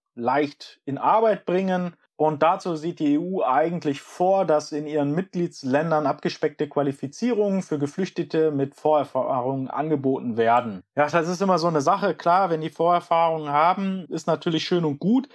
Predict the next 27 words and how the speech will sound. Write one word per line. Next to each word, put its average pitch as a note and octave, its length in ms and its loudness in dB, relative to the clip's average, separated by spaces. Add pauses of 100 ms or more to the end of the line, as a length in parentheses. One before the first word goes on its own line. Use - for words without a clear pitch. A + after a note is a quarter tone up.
(240)
Aber D3+ 220 2
warum D3+ 380 2
dann E3 220 0
eine C#3+ 80 4
abgespeckte D#3 920 -2
Prüfung? A3 540 -4 (120)
Wenn D#3+ 200 0
die E3+ 80 0
doch E3+ 180 0
qualifiziert F3+ 720 -2
genug F#3 340 -4
sind, A#3 520 -4
dann D#3+ 380 0
sollte F3 320 0
es D#3 160 -2
doch D#3 180 -2
auch C3+ 140 -4
ausreichen, E3 800 0
von D3 200 -8
ihrem C#3 200 -4
Fachwissen D#3 800 -4
die C#3 140 -4
ganz C#3+ 280 -4
herkömmliche C#3+ 540 -2
Prüfung C#3 460 -4
zu B2 120 -6
bestehen. D#3+ 600 -2